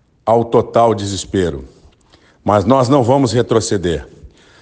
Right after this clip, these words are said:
Nós vamos continuar cada vez com mais firmeza e evitando a todo custo os danos colaterais. As mortes praticadas por esses marginais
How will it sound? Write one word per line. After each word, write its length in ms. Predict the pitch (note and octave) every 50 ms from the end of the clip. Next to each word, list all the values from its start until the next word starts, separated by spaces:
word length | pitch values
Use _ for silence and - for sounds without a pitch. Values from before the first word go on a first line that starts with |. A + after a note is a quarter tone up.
| _ _ -
Nós 160 | E2+ E2+ A2+
vamos 180 | C3 C#3+ C#3
continuar 720 | - C#3+ C#3 C3 - D3 C#3+ C3+ C#3 D3 D#3 D#3 C#3+ - -
cada 220 | - C3 C3 B2
vez 200 | A2+ C3+ D3+ D3
com 120 | - D3+ C#3+
mais 200 | C#3+ D#3 D3 -
firmeza 680 | - E3 D3 B2+ C3 C#3+ D3 B2 G2+ D#2+ E2 D2+ D2 - - - _ _ _ _ _ _ _ _ _ _ -
e 120 | G2+ A2
evitando 720 | A2+ G#2 A#2 A2+ A#2 - A#2+ A#2+ B2 A2+ A#2 A2 - - - - - _ _ _
a 80 | G2
todo 300 | F#2+ - - C3+ C3 A#2+
custo 640 | A2 - - A#2 A#2 A2 - - A#2 G#2 E2+ - - - - - _ _ _ -
os 120 | A2+ G2+
danos 320 | F#2 A2+ A#2 A#2 G#2+ G2
colaterais. 840 | - - G2+ G2 F#2 - - G2 F2 E2 D#2 C#2+ B1+ - - - - _ _ _ _ _ _ _ - -
As 180 | F#2 F#2+ E2+
mortes 480 | F2+ G2 A#2+ C3+ C3 A#2+ - - A2 -
praticadas 680 | - A#2+ A2+ - - A2 - B2 A#2+ C3 A2+ A#2 G#2+
por 160 | - - A2+ A2+
esses 300 | A2+ G#2+ - A#2 G2 G#2
marginais 800 | G#2+ G#2+ G#2 F#2+ G2 F#2+ G#2 A#2+ C#3 D3+ D#3 D3 D3 - -